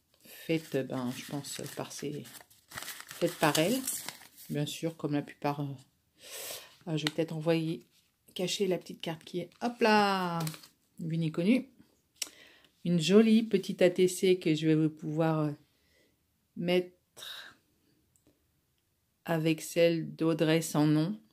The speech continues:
C'est une petite gorgeuse. Alors, euh, elles vont être un peu dures, les, les explications, comme c'est la première fois que j'essaye d'expliquer, euh, une A T C.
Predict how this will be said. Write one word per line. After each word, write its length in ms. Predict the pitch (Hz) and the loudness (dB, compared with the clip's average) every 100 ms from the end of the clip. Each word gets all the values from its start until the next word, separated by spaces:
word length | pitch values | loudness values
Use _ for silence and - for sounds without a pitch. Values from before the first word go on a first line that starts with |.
| _ _ _ _ _ _ _ _ | _ _ _ _ _ _ _ _
C'est 180 | - 170 | -6 -2
une 140 | 170 | -2
petite 340 | 185 180 160 | -2 -4 -4
gorgeuse. 760 | 165 180 165 165 170 214 - - 233 214 - - | 4 6 6 6 4 4 -2 0 4 4 2 -4
Alors, 400 | 160 156 143 143 | -2 2 2 0
euh, 80 | 143 160 - | -4 -8 -8
elles 120 | 170 | -6
vont 220 | 170 180 170 | -2 -2 -2
être 220 | 175 - | -4 -4
un 100 | 180 | -4
peu 180 | - 202 | 2 0
dures, 320 | 175 214 233 | 2 4 6
les, 420 | 190 156 156 151 - - - - - | 6 6 6 2 -6 -20 -20 -20 -4
les 160 | 170 190 | 2 4
explications, 760 | 190 - 208 185 180 208 208 | 2 0 2 2 4 4 4
comme 200 | 214 160 | 2 -2
c'est 140 | 160 | 0
la 120 | 156 147 | 0 0
première 420 | - 170 165 156 | -2 -2 -2 -2
fois 320 | - 175 170 | -4 0 0
que 220 | 165 151 | -2 -6
j'essaye 400 | 143 156 - 156 | -6 -6 -4 -4
d'expliquer, 960 | 151 160 156 - - 165 - 175 170 160 | -2 -4 -6 -10 -12 -14 -4 0 2 0
euh, 80 | 135 147 _ _ _ _ - _ _ _ _ _ _ _ _ _ _ _ _ - | 0 -6 _ _ _ _ -20 _ _ _ _ _ _ _ _ _ _ _ _ -6
une 180 | 165 160 | 0 0
A 80 | |
T 160 | 156 160 | 0 -2
C. 340 | 156 180 240 | -2 -4 -4